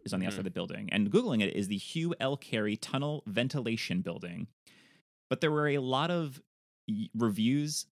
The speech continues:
Speaker 1: of the building of clearly people just reviewing it as if it is the Men in Black
Speaker 2: <laughs>
Speaker 1: headquarters,
Speaker 2: I
Speaker 1: which
Speaker 2: love
Speaker 1: I
Speaker 2: it.
Speaker 1: quite enjoyed. So I just wanted to read a few of these. A classic stop to find aliens in N Y C looking for the M I B team, five stars.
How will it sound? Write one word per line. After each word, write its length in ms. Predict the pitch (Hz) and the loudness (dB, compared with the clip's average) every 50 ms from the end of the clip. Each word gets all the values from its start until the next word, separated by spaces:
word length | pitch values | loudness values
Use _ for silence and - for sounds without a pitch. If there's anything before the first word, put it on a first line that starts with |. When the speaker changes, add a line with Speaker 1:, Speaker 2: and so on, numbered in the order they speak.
| - - | -2 -2
Speaker 1:
of 120 | 151 143 | -2 -2
the 80 | 143 131 | -2 0
building 460 | 117 151 156 151 156 156 156 160 - - | 2 2 2 2 2 0 0 -2 -2 -2
of 160 | 104 104 - _ _ _ | -2 -2 -2 _ _ _
clearly 300 | - 139 127 131 131 131 | 2 2 4 4 2 0
people 320 | - - 127 - - 127 | -2 -2 -6 -4 -2 -4
just 280 | 113 - 113 110 - - | -2 0 0 -2 0 0
reviewing 400 | 113 104 92 107 107 113 113 117 | -2 0 2 4 4 4 4 4
it 200 | 117 117 113 - - | 2 0 0 0 0
as 160 | 104 98 101 | 0 0 0
if 120 | 110 - - | -2 -2 0
it 60 | 101 | 0
is 400 | 104 107 107 107 104 - - - _ _ - | 2 2 0 -2 -4 -8 -14 -18 _ _ -4
the 100 | 107 104 | -2 2
Men 140 | 95 101 110 | 4 4 4
in 80 | 110 101 | 4 4
Black 340 | 104 107 107 110 - - - | 4 2 0 0 -2 -6 -10
Speaker 2:
<laughs> 40 | - | -2
Speaker 1:
headquarters, 580 | - 104 104 113 - 131 123 123 127 127 107 | 0 0 0 0 0 0 0 0 0 -2 -2
Speaker 2:
I 60 | 101 | -2
Speaker 1:
which 100 | 101 95 | -2 0
Speaker 2:
love 100 | 104 104 | 0 0
Speaker 1:
I 40 | 98 | 0
Speaker 2:
it. 20 | - | 0
Speaker 1:
quite 160 | 113 107 - | 0 0 2
enjoyed. 400 | 104 - 110 107 110 120 123 135 | 2 0 2 0 0 0 -2 -2
So 100 | - 117 | -2 0
I 40 | 110 | 0
just 100 | 101 - | 2 2
wanted 120 | 120 110 | 0 0
to 60 | 101 | 2
read 140 | 98 101 101 | 0 2 0
a 60 | 98 | 0
few 240 | - - 113 110 107 | 0 0 2 2 2
of 80 | 98 90 | 2 2
these. 360 | 98 95 95 95 95 - - _ _ _ _ _ _ _ - | 2 2 2 0 0 -2 -6 _ _ _ _ _ _ _ 4
A 100 | 143 160 | 4 4
classic 500 | - - - 175 180 208 196 - 214 - | 4 0 -2 -2 0 0 0 -4 -4 -4
stop 280 | - - 170 165 165 - | -2 0 0 -2 -2 -4
to 60 | - | -6
find 240 | - - 98 95 - - | -4 -2 -2 -2 0 2
aliens 460 | 117 131 143 147 147 147 147 139 113 | 2 2 2 2 0 0 0 0 0
in 100 | 104 - - | -2 -2 0
N 160 | 117 131 143 | 0 0 0
Y 120 | 139 139 139 | 0 0 -2
C 360 | - - 151 143 143 147 147 - - | -2 -2 -2 -2 -2 -2 -4 -6 -6
looking 300 | 101 101 101 - 139 139 | -2 -2 -2 0 -2 -2
for 100 | - 165 | -2 0
the 140 | 156 165 - | 0 0 2
M 140 | 170 180 190 | 2 2 2
I 80 | 196 | 2
B 140 | 190 233 247 | 2 0 0
team, 360 | - - - 151 151 151 151 147 _ _ _ | -2 -2 -2 0 0 0 -2 -4 _ _ _
five 180 | - 113 98 95 | 0 0 0 2
stars. 420 | - - 90 87 87 - - - | 2 0 0 -2 -2 -4 -8 -10